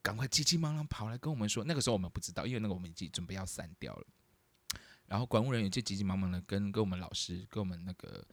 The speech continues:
那个指挥说：“哎，不要再唱了，不要再唱了，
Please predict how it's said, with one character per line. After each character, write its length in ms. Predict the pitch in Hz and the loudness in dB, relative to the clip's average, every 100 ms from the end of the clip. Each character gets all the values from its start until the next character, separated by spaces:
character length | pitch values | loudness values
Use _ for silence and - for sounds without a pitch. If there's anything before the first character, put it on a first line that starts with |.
| - _ _ | -20 _ _
那 120 | - 107 | -6 -4
个 100 | - | -2
指 200 | - 95 | -2 0
挥 160 | 87 | 0
说 260 | 87 90 98 - | 2 2 0 0
：“哎， 100 | 381 | 0
不 160 | 381 330 | 4 6
要 140 | 359 | 6
再 140 | 359 370 | 6 6
唱 260 | - 370 | 4 4
了， 80 | 339 | 2
不 80 | 277 | 6
要 160 | 330 330 | 6 6
再 160 | 349 | 2
唱 380 | 320 - 349 320 | 0 0 -2 0
了， 100 | 302 | -2